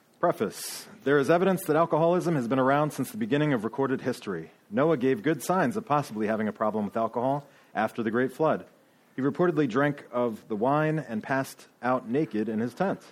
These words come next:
But only twice in the history of mankind has there been a group of serious drinkers who figured out a way to stay physically sober.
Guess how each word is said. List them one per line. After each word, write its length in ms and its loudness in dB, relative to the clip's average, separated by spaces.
But 80 -2
only 220 2
twice 340 2
in 80 0
the 60 2
history 320 2
of 60 0
mankind 500 2
has 140 -4
there 100 2
been 160 0
a 60 0
group 260 -2
of 100 -10
serious 420 2
drinkers 460 -2
who 80 -2
figured 320 2
out 100 4
a 60 2
way 160 4
to 80 -2
stay 460 0
physically 500 -4
sober. 460 -6